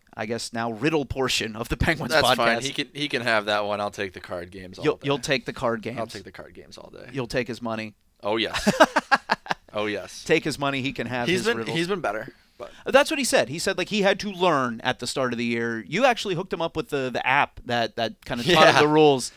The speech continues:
Speaker 1: so that he could make the necessary adjustments.
Speaker 2: Yeah, the only, the only difference is there's only four on the app, and we play with, you know, six to seven guys, so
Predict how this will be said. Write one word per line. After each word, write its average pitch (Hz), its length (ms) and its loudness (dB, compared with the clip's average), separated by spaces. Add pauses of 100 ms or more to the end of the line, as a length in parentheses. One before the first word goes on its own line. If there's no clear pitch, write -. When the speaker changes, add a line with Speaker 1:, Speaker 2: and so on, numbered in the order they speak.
(160)
Speaker 1:
so - 160 -4
that 135 140 2
he 131 80 -2
could 139 100 -6
make 135 240 -4
the 127 100 -4
necessary 120 580 -2
adjustments. 113 520 -4
Speaker 2:
Yeah, 139 220 8
the 139 100 6
only, 147 200 2
the 127 140 -6
only 131 140 -2
difference 117 240 -2
is 113 180 -6
there's 110 160 -6
only 113 140 -6
four 110 540 -2
on 101 80 -2
the 98 120 -10
app, 98 280 -6
and 92 100 -10
we 101 100 -10
play 101 360 -6
with, - 340 -12 (300)
you 101 80 -14
know, 87 120 -10
six - 360 -8
to - 60 -14
seven 92 480 -8 (580)
guys, 90 380 -6
so 87 400 -14